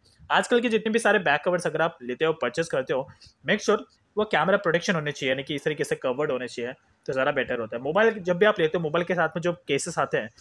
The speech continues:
वो इस टाइप के केसेस नहीं आते, यानी कि प्लेन केसेस तो आते हैं, but जो इस तरीके का जो इफेक्ट है, बम्पर इफेक्ट, ये नहीं देखने मिलता। तो इसके लिए आपको अलग टाइप के बैक कवर्स ही परचेज करने होते हैं। तो वॉल्यूम अप and डाउन बटन के लिए सारे ऑप्शन बटन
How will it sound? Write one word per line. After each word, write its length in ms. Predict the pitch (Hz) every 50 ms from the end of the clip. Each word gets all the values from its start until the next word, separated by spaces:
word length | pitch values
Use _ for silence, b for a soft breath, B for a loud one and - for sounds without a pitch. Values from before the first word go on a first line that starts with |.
| B B B B B _ -
वो 120 | 156 190 208
इस 120 | 208 -
टाइप 140 | 220 202 -
के 60 | - 190
केसेस 320 | - 175 - - 170 - 170
नहीं 100 | 180 170
आते, 220 | 143 117 - 113
यानी 160 | 113 120 131
कि 260 | - - 139 143 131 - _ _ _ _ _ _ _ _ -
प्लेन 220 | - 165 185 208 214
केसेस 220 | 226 196 - -
तो 80 | 214 175
आते 220 | 160 156 - 190
हैं, 200 | 139 147 202 - b b b b b _ - 131
but 80 | 170 196 - _ _ _ _ _ _ _ _ _ _ _ _ _ _ -
जो 160 | 165 156 202 214
इस 140 | 208 190
तरीके 200 | 208 202 190 208
का 100 | 190 208
जो 80 | 196 196
इफेक्ट 300 | 180 - - 180 175 180
है, 60 | 156
बम्पर 220 | 143 139 139 160 156
इफेक्ट, 260 | - - 131 - -
ये 120 | 135 147
नहीं 200 | 139 139 156 156
देखने 220 | 131 113 - 131 120
मिलता। 200 | 113 110 - 120
तो 100 | - 135
इसके 180 | 131 - 175
लिए 60 | 160
आपको 180 | 143 - - 160
अलग 160 | 147 147 147
टाइप 180 | - 165 147 - -
के 60 | 156
बैक 180 | 131 123 120 - -
कवर्स 180 | 127 123 -
ही 60 | - -
परचेज 240 | 123 117 - 123 113
करने 160 | - 117 107
होते 200 | 98 95 _ 98
हैं। 60 | - _ _ _ _ _ _ _ _ _ -
तो 80 | 131 117
वॉल्यूम 320 | 120 120 135 165 180 185
अप 80 | 175 -
and 120 | 180 170
डाउन 180 | 143 147 160 156
बटन 260 | 156 151 160 156 151
के 100 | - 156
लिए 200 | 151 156 165 160 - - _
सारे 260 | - - - 127 143 143
ऑप्शन 380 | 135 131 - - 160 - 165 - -
बटन 320 | 113 120 120 - 147 156